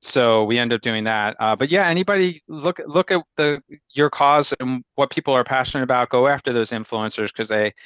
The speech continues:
they probably wanna help you. Um, animal welfare influencers are a little harder because they, they are getting a lot of paid gigs.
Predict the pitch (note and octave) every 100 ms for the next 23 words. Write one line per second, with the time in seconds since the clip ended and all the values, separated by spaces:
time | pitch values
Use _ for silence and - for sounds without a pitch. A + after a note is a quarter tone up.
0 | - - A#2 G#2+ A2+ A#2 A#2+ A2 G#2+ G#2+
1 | G#2+ A2 G#2 G2+ - _ _ - G2+ G2+
2 | G#2 A#2 C#3+ C#3 A#2+ B2+ B2+ - C3 A#2+
3 | A2 B2+ A#2 A2 G#2+ G#2+ D#3 C#3+ B2+ A#2
4 | A2 A2+ A2 - A2 - A2 G#2 G#2 G2+
5 | _ _ _ - A2 G#2+ G#2 A2 A2+ G#2
6 | G2+ A2 A2 G#2 G#2 - A#2+ A2+ A2 F#2+
7 | G2+ - -